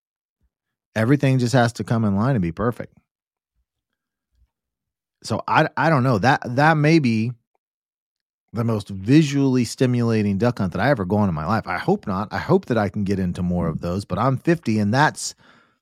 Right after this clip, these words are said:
the, the coolest thing I've ever seen. So I'm like, "I'm coming back Sunday. I am coming back." So at this point, I got a limit on Friday.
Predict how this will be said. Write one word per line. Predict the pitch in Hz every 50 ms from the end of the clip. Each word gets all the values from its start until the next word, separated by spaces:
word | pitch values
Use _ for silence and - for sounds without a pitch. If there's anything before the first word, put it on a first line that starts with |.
| _ _ _ _ _ _ _ _ _ _ _ _
the, | 101 104 107
the | 92 92 98 104 98
coolest | - - 156 147 143 123
thing | - 127 104
I've | 113 131 127 98
ever | 90 80 -
seen. | - - 95 - - _ _ _ _ _ _ _ _ _ _ _ _ _ _ _ _ _ _ _ _ _ _ _ _ _ _ _ _ _ _ _ _ _ _ _ _ _ _ _ _ _ _ _ _ _ _ _ _ _ _ _ _ _ _ _ _ _ _ - _ _ _ _ _
So | - - 127 113 104
I'm | 104 127 127 120
like, | 107 98 98 - 101 95 92 - _
"I'm | 127 135 151 165 156
coming | - 139 117 107 95
back | 92 90 73 - _ _ -
Sunday. | - - 92 90 65 - 64 - - _ _
I | - 117 127 123
am | 98 80 78 82
coming | - 92 98 98 92 92
back." | 87 71 - - _ _
So | _ - 131 120
at | 113 120
this | 185 185
point, | - - 139 131 - -
I | 98
got | 95 92 85
a | 85 85
limit | 95 110 139 151 151 147
on | 147 147 139
Friday. | - 110 101 98 95 95 95 95